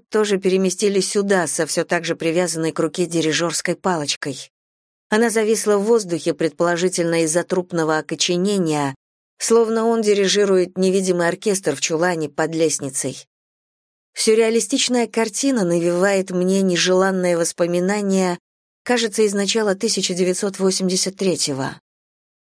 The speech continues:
Я умерла в третий раз, но солгала об этом впервые. После расставания с матерью наш отец сменил ряд красивых подружек. Мне они запомнились почти как один и тот же человек.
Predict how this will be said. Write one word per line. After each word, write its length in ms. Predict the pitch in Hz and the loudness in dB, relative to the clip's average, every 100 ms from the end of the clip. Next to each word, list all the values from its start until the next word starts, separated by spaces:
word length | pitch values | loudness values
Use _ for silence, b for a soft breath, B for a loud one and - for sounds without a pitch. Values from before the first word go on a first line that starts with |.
| _ - | _ 0
Я 260 | 190 226 | 2 4
умерла 680 | 220 214 208 196 208 208 196 196 | 2 0 0 2 2 0 -2 -8
в 140 | - - | -14 -4
третий 460 | 226 220 190 160 | 0 0 0 -2
раз, 420 | 151 202 208 - - _ _ _ _ - | 0 0 0 -6 -10 _ _ _ _ -2
но 220 | 180 190 | 0 0
солгала 600 | 185 190 185 180 196 196 | 2 2 4 2 2 0
об 140 | 165 175 | 2 0
этом 280 | 175 165 | 0 -4
впервые. 800 | 156 - 180 170 160 143 135 135 _ _ _ _ _ _ _ _ | -6 -4 -2 0 0 0 -2 -8 _ _ _ _ _ _ _ _
После 320 | - 247 254 240 | 0 2 4 2
расставания 600 | 233 - 240 254 233 226 | 2 0 2 2 2 2
с 100 | 240 | 2
матерью 440 | 262 247 170 170 | 0 2 2 2
наш 200 | 185 185 | 2 0
отец 320 | 190 226 214 | 0 0 -2
сменил 520 | 196 190 196 202 202 180 - | 0 2 2 2 -2 -2 0
ряд 260 | 185 190 | 0 -2
красивых 500 | 190 180 - 185 175 | -2 -4 -2 -2 -2
подружек. 680 | 180 185 185 147 - - - _ _ _ _ - | -4 -2 -2 -2 -4 -10 -20 _ _ _ _ -2
Мне 180 | 226 240 | 2 2
они 160 | 240 | 2
запомнились 640 | 233 233 269 233 220 202 - | 0 0 0 2 0 0 -2
почти 380 | 226 - 240 | -4 -2 -2
как 180 | 226 196 | -2 -2
один 280 | 208 202 208 | 0 0 -2
и 60 | 196 | 0
тот 180 | 202 | -2
же 120 | 185 185 | -2 -2
человек. 640 | - 190 190 156 143 - | 0 0 0 -2 -6 -14